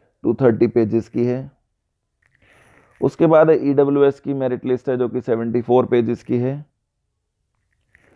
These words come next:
एसटीए कैटेगरी की मेरिट लिस्ट है, वो भी आप देख सकते हैं, जो कि नाइन पेजेस की है। ये एनआरआई कैंडिडेट्स की रिवाइज लिस्ट है, ये डब्ल्यूडीपी कैंडिडेट्स की रिवाइज लिस्ट है।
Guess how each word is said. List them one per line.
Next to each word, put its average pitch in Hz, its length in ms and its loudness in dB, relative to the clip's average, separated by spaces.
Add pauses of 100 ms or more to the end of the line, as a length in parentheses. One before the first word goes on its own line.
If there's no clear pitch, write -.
(440)
एसटीए 156 760 0
कैटेगरी 131 460 0
की 131 100 -8
मेरिट 120 340 -4
लिस्ट 120 280 -6
है, 131 140 -4
वो 113 200 -2
भी 127 140 4
आप 123 100 6
देख 117 220 -2
सकते 120 320 -10
हैं, 135 280 -10 (960)
जो 117 160 0
कि 127 120 2
नाइन 120 360 0
पेजेस 113 380 -2
की 120 140 -6
है। 127 180 -6 (1200)
ये 131 140 6
एनआरआई 139 320 6
कैंडिडेट्स 131 540 0
की 131 220 -6
रिवाइज 120 420 0
लिस्ट 120 320 -4
है, 131 120 -4 (1300)
ये 120 100 4
डब्ल्यूडीपी 135 840 2
कैंडिडेट्स 123 480 -2
की 131 100 -10
रिवाइज 117 420 2
लिस्ट 120 320 -4
है। 131 260 -6